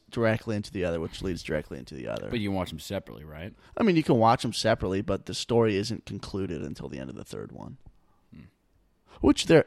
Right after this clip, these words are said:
Speaker 1: it's fantastic movies. And it is kinda funny because the first one was made in nineteen eighty-five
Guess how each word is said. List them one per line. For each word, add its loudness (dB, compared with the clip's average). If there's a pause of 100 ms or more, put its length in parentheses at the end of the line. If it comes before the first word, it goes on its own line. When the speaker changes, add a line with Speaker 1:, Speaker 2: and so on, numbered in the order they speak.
Speaker 1:
it's -2
fantastic 0
movies. -4 (180)
And 2
it 6
is 4
kinda 2
funny -4
because -4
the -10
first -8
one -6
was -10
made -6
in -6
nineteen -8
eighty-five -6